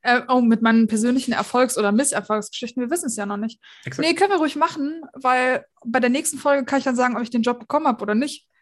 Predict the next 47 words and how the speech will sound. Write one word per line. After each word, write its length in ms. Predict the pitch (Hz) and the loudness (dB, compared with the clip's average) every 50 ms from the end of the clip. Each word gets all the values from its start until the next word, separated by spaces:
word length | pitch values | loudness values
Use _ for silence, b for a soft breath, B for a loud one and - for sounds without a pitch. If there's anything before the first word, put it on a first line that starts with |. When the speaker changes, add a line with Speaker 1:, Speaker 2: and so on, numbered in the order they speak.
| _ _ - | _ _ 0
Speaker 1:
Das, 140 | - 294 - - - | 0 2 2 0 -2
Speaker 2:
Exakt, 100 | - - | -2 -2
ja. 160 | 262 - - | -4 -4 -4
Speaker 1:
das 160 | 131 277 370 | -4 -4 -2
ist 80 | - - | 0 2
doch 60 | 370 285 | 2 4
mal 100 | 269 247 | 4 4
ein 100 | 240 233 | 2 2
toller 220 | 262 254 233 233 | 2 2 2 2
Cliffhanger, 640 | 226 - 269 269 - - 226 214 202 196 190 185 - - | 0 2 0 0 0 0 -2 -2 -2 -2 -2 -2 -4 -2
Speaker 2:
Das 80 | - 226 | -2 0
ist 60 | 277 | 0
ein 40 | 320 | 0
Speaker 1:
oder? 60 | 381 427 | 0 -2
Speaker 2:
toller 180 | 120 110 107 | -4 -4 -6
Cliffhanger. 600 | 104 - 127 - - - 110 104 101 101 104 - _ _ _ _ - - | -6 -6 -8 -8 -8 -8 -8 -8 -8 -10 -12 -16 _ _ _ _ -8 -4
Speaker 1:
Cool. 220 | 269 233 214 208 208 | 0 2 2 2 2
Speaker 2:
Das 40 | |
ist 60 | - 285 | 0 0
ein 40 | |
Speaker 1:
Können 20 | 285 | 0
wir 40 | 285 | 2
Speaker 2:
richtig 80 | 262 240 | 2 2
Speaker 1:
uns 200 | 233 - - - | 0 -2 -2 -2
Speaker 2:
toller 40 | - 277 | 2 2
Speaker 1:
für 60 | 294 311 | 2 2
Speaker 2:
Cliffhanger. 220 | - 330 339 349 | 2 -2 -2 -2
Speaker 1:
Kim 20 | 349 | -4
freuen 380 | - - - 349 370 381 427 466 - _ _ _ _ | -6 -2 0 0 2 2 0 -4 -8 _ _ _ _
oder 260 | - 277 302 311 320 320 | -4 0 0 2 2 0
freuen 320 | 320 - 269 285 294 302 | 0 0 0 2 2 2
wir 140 | 320 302 - | 0 -2 0
uns? 480 | 302 302 311 339 339 - - - _ _ _ _ _ _ _ _ _ _ _ _ _ _ _ _ | -2 -2 -4 -4 -8 -10 -12 -12 _ _ _ _ _ _ _ _ _ _ _ _ _ _ _ _
Speaker 2:
Für 180 | _ - 127 | _ -4 -2
die 120 | 127 139 139 | -2 0 0
nächste, 440 | 147 160 175 175 - - - - - | 0 -2 -2 -4 -6 -10 -10 -10 -6
die 460 | 123 139 143 127 156 151 143 143 143 | -6 -6 -4 -4 -4 -4 -4 -4 -8
Tür, 240 | 143 - 165 165 170 | -6 -2 2 2 2
die 100 | 160 156 | 2 0
sich 220 | 135 143 127 131 | -2 -2 -4 -4
öffnet, 380 | 131 135 131 - 175 170 - - | -4 -4 -4 -4 -6 -6 -4 -4
weil 160 | 135 131 131 | -2 -2 -2
die 80 | 127 127 | -2 -2
letzte 300 | 123 131 131 131 - 143 | -4 -4 -4 -4 -8 -10
sich 160 | 135 131 131 | -10 -10 -10
geschlossen 360 | - 131 - 127 104 - 110 98 | -10 -10 -8 -8 -8 -8 -10 -12
hat. 140 | 98 - | -14 -16